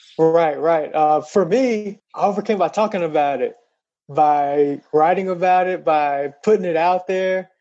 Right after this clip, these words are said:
Um, and then, you know, I start to see people, "Oh, you know, this,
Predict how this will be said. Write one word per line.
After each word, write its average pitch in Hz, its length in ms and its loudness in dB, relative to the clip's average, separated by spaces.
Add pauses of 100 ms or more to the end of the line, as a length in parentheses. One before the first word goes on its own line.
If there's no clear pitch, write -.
(220)
Um, 147 540 -2 (640)
and 170 160 2
then, 196 260 2
you 185 80 -2
know, 180 200 2
I 175 80 4
start 180 300 0
to 175 60 -12
see 190 200 -6
people, 185 600 0
"Oh, 180 220 2
you 156 120 -6
know, 175 180 2
this, 175 300 -2